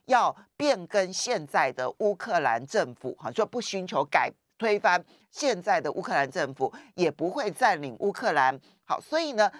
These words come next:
双方的讯息似乎是有对话的。那么这一点呢，使得昨天其实下午啊，四点钟的时候呢，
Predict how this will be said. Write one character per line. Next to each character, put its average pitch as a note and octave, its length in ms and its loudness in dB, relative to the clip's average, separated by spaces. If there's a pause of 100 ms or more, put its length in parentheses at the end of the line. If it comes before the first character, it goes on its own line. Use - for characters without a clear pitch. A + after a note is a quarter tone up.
(220)
双 D4+ 340 2
方 C#4+ 220 0
的 A3+ 120 -4
讯 A3+ 320 -6
息 C#3+ 280 -6
似 - 280 -4
乎 A3 280 -2
是 A3 180 -4
有 D3 240 2
对 F#3+ 180 2
话 D#3 380 0
的。 D3 160 -2 (300)
那 C4 80 0
么 B3+ 100 4
这 E4+ 200 0
一 A#3 120 -8
点 D3 260 -2
呢， B2+ 160 -2 (160)
使 - 240 -2
得 G3 160 2
昨 G3 240 -2
天 C#4 240 -4
其 G3 160 -8
实 D#3 140 -10
下 F#3+ 300 0
午 B2 140 -4
啊， B2+ 120 0 (260)
四 C#4+ 220 0
点 C#3 260 0
钟 F3+ 220 0
的 E3 100 0
时 C3+ 220 -6
候 F3+ 220 -2
呢， D3 180 0